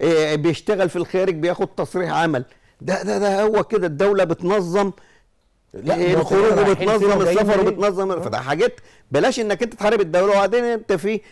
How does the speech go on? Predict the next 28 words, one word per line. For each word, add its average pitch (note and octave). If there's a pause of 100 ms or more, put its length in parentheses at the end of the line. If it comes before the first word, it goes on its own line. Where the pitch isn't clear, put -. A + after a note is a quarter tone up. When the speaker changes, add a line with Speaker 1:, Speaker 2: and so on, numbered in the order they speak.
(120)
Speaker 1:
عندك E3+
في D3+
وزارة D#3+
الداخلية، F3+
انا G3
اتمنى E3
ان C3+
يطلع D#3+
تشريع C#3 (320)
ان D3+
وزارة F3
الداخلية C#3 (260)
اللي B2
هي F3
المفروض B2+
اللي D3+
هم E3
مراقبين D3+
جميع D#3+
وسائل D#3
التواصل D#3+
الاجتماعي، C3+ (240)
ساعة F#3
ما E3
يلاقوا D#3+
حاجات D3
زي D3+
كده، F3